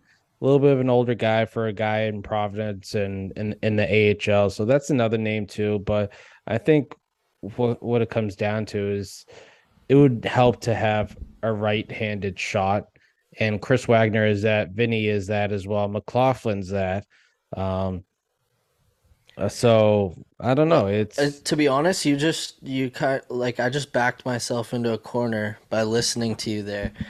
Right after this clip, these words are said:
Speaker 2: It, it kinda is messed up when you think about it, because you're not gonna put Hall on the right side. You're not gonna, um, who else?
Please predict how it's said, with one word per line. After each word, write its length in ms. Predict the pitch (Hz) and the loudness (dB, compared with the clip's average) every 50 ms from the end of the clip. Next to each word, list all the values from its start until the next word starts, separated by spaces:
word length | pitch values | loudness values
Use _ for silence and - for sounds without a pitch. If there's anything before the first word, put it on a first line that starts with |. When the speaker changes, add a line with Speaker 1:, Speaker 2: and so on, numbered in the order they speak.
| - - - - - | -14 -20 -16 -10 -8
Speaker 2:
It, 160 | 117 113 - | -6 -4 -2
it 200 | 147 131 123 - | -2 -2 -2 -4
kinda 320 | - 147 170 196 226 214 | -2 0 2 2 4 4
is 280 | 147 135 156 175 170 135 | 4 4 4 4 2 2
messed 380 | 131 135 147 147 - - - 147 | 2 2 2 2 0 0 0 0
up 220 | 160 160 - - | 0 -2 -2 -4
when 160 | 131 131 131 | -2 -2 -2
you 60 | 127 | -2
think 300 | 123 - - 131 143 - | -4 -4 -4 -4 -4 -4
about 220 | 160 139 131 123 120 | -2 0 0 0 0
it, 100 | 117 110 | -2 -4
because 520 | - 117 - - 135 123 120 117 110 - _ - - _ _ _ _ _ - | -6 -10 -6 -2 -2 -2 -2 -2 -4 -10 _ -20 -20 _ _ _ _ _ -2
you're 100 | 123 139 | 0 0
not 80 | 156 | 2
gonna 140 | 147 180 160 | 2 0 0
put 180 | 131 - 143 120 | 0 -2 -6 -4
Hall 280 | - - 131 135 135 | 0 0 2 2 2
on 80 | 131 123 | 2 0
the 80 | 113 | -2
right 240 | 110 107 107 107 - | -4 -4 -6 -6 -6
side. 400 | - - 107 98 92 92 104 120 - _ _ _ _ _ _ _ _ _ _ _ _ - | -4 -2 -2 -2 -2 -2 -4 -6 -12 _ _ _ _ _ _ _ _ _ _ _ _ -4
You're 140 | 117 120 120 | -2 0 2
not 200 | 131 139 135 - | 2 0 2 2
gonna, 500 | 160 147 147 147 143 135 131 127 117 - _ _ _ _ _ _ - | 2 4 4 4 4 4 4 2 0 -2 _ _ _ _ _ _ -6
um, 640 | 120 117 117 113 113 110 107 107 107 104 104 107 110 _ _ _ _ _ _ _ _ _ - - _ _ _ _ _ _ _ _ _ | -4 -2 0 0 -2 -2 -4 -6 -8 -10 -12 -12 -16 _ _ _ _ _ _ _ _ _ -18 -18 _ _ _ _ _ _ _ _ _
who 160 | - 127 123 | -6 -4 -2
else? 340 | 120 113 - - - - | -2 -2 -4 -6 -12 -18